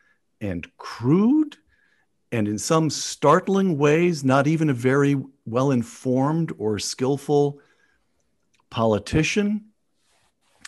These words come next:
He was outraged about the way, what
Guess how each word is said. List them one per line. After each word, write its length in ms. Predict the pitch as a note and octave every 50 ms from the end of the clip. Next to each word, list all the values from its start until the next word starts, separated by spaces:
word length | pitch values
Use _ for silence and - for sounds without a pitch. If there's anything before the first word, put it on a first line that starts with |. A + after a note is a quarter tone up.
| _ _ _ _ _
He 80 | -
was 240 | A#2+ A#2 G#2+ - - -
outraged 640 | A#2+ C3 D#3 D#3 - - E3 E3 E3 D3+ - - -
about 340 | B2 A2 B2 B2 - - _ _ _ _ _ _ _ _ _ _ _ _ _ _ _ _
the 160 | - A#2+ B2+
way, 220 | A#2 B2+ C3 C3 B2+
what 280 | B2+ B2 A#2+ B2 -